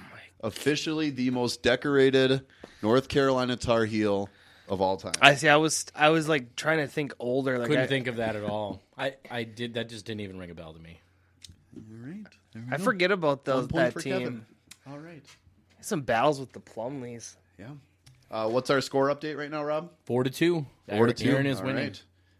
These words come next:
Speaker 2: And nobody has guessed the clue as we hit clue number eight, so we are at, uh, ten points if you get the bonus clue right here. All right, next up.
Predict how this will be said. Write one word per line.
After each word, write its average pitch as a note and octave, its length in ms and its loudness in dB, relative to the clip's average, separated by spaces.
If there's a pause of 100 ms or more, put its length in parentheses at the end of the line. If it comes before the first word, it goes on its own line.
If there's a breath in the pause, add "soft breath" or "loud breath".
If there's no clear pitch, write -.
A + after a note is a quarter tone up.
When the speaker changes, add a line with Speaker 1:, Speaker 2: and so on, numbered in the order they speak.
Speaker 2:
And G#2+ 160 -4
nobody C3+ 340 0
has C3+ 140 -4
guessed C#3+ 280 -2
the C3+ 80 -8
clue D3 320 -4
as B2 120 -6
we B2 180 -4
hit C3+ 240 -2
clue C3 240 0
number A2+ 340 0
eight, D3+ 280 -2
so B2 180 -4
we A#2+ 140 0
are A#2 120 2
at, G#2+ 140 -2 (180)
uh, G#2+ 220 2
ten B2 300 -4
points B2 420 -4
if G#2+ 140 -6
you A#2 40 -6
get G#2 200 -6
the G#2+ 40 -18
bonus G2+ 300 -8
clue G2+ 200 -12
right F2 200 -12
here. C#2+ 240 -18 (240)
All - 1200 -12
right, A2 140 0
next A2+ 240 -2
up. B2+ 220 0